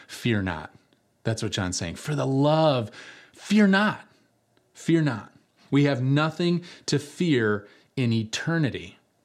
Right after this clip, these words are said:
if we know that we know that we're children of God, redeemed by the sacrifice and victory of Jesus. And get this, not fearing eternity,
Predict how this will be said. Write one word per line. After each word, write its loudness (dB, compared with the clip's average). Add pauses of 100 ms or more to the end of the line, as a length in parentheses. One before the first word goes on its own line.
(840)
if -2
we 2
know -2 (240)
that -4
we 0
know -2 (400)
that -4
we're -8
children -2 (140)
of -8
God, -6 (760)
redeemed 0
by -2
the -8
sacrifice -6 (520)
and 0
victory -2
of -4
Jesus. -6 (1000)
And -2
get 0
this, -6 (960)
not -2
fearing 0
eternity, -2